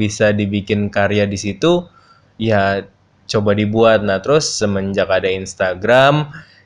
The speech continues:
jadi lebih aktif lagi. Nah, terus, eh,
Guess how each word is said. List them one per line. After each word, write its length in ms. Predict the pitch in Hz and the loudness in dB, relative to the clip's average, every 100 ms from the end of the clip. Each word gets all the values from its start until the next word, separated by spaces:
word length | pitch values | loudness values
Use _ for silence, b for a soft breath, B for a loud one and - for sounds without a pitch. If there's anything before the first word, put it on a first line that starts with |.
| - | -8
jadi 320 | 98 101 101 | -4 -2 -4
lebih 160 | 95 101 | -2 -2
aktif 400 | 92 - 98 104 | -2 -6 -4 0
lagi. 720 | 101 107 113 113 113 107 95 101 | 0 0 0 0 0 -2 -6 -6
Nah, 160 | 95 | -4
terus, 400 | 117 165 - - b b b b b b - | 2 2 0 -10 b b b b b b 0
eh, 680 | 123 120 120 120 117 117 | 4 6 6 6 6 4